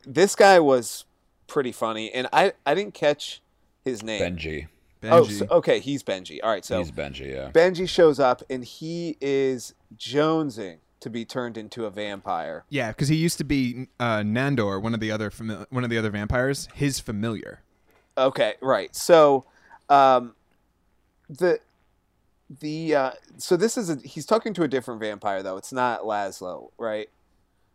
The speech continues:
Speaker 1: Um,
Speaker 3: No, yeah, he's talking to Nandor's current familiar, Guillermo.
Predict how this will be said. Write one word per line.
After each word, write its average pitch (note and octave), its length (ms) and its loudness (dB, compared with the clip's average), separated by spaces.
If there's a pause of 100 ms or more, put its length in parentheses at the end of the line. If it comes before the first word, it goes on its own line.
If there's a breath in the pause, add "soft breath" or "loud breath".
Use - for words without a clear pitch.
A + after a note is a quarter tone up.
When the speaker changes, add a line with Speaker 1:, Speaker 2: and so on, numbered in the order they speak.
(180)
Speaker 1:
Um, G#2+ 540 2
Speaker 3:
No, D#3+ 240 6
yeah, D#3 240 2
he's C#3 160 -4
talking E3+ 300 -2
to C#3+ 240 2 (120)
Nandor's B2 480 0
current - 460 -4
familiar, F#2+ 600 -4
Guillermo. B2+ 600 2